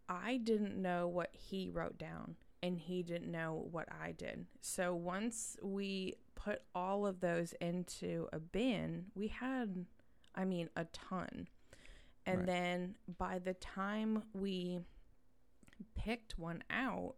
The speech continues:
Speaker 1: it had been months that had passed by. So when we finally were able to pick one out,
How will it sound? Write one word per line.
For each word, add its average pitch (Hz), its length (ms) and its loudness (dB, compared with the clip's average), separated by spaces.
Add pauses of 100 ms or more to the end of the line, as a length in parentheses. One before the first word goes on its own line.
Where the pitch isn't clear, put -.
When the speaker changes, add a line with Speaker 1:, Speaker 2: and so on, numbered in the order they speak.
(140)
Speaker 1:
it 208 160 0
had 233 260 -4
been 185 280 0
months 180 500 -2
that 165 200 -4
had 165 420 -8 (120)
passed - 360 -10
by. - 420 -8 (460)
So 185 500 2 (680)
when 196 280 4
we 196 120 0
finally 233 480 2
were 202 260 2
able 185 720 4 (360)
to 180 420 0 (100)
pick - 300 -2
one 175 180 0
out, 175 420 0